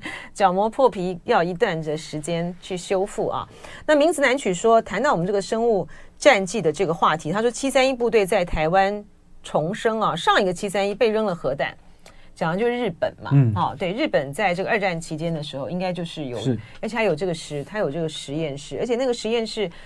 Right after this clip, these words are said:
Speaker 1: 不是在战后被美国就移到美国去了嘛，
Speaker 2: 嗯，
Speaker 1: 对不对？
Speaker 2: 对。
Speaker 1: 哈，在那个，呃，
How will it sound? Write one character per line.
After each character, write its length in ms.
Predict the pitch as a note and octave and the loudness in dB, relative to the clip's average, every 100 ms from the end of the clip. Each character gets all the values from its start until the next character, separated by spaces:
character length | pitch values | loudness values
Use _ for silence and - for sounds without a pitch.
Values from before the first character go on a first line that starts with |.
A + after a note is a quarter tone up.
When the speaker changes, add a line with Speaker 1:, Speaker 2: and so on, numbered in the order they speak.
| - | -12
Speaker 1:
不 80 | A#3 | -2
是 20 | |
在 140 | B3 B3 | 0 2
战 260 | C4+ A3+ | 2 0
后 240 | G#3+ A3 D3+ | 0 0 0
被 180 | A#3 G3 | 0 -2
美 140 | C3 | -2
国 340 | A#2+ C3 C3 E3 - - - - - - - - - - | -6 -4 -4 -8 -16 -20 -20 -20 -20 -20 -20 -20 -16 -6
就 80 | A#3 | -2
移 120 | G#3+ | 2
到 160 | C4+ | 4
美 140 | G3 A2 | 2 -2
国 140 | - | -10
去 180 | - F#3+ | -10 -6
了 80 | D3 | 0
嘛， 80 | C3 | 2
Speaker 2:
嗯， 160 | A#2+ G2 G#2+ | 2 0 0
Speaker 1:
对 80 | |
不 40 | B2 | 2
对？ 120 | E3+ | 2
Speaker 2:
对。 40 | |
Speaker 1:
哈， 240 | C#3 D#3 A2+ | 0 -6 -6
在 160 | - G#3+ | -4 -2
那 160 | G#3 | -2
个， 180 | F3 D#3 | -2 -2
呃， 420 | - C3+ B2+ A#2+ | 0 0 -2 -4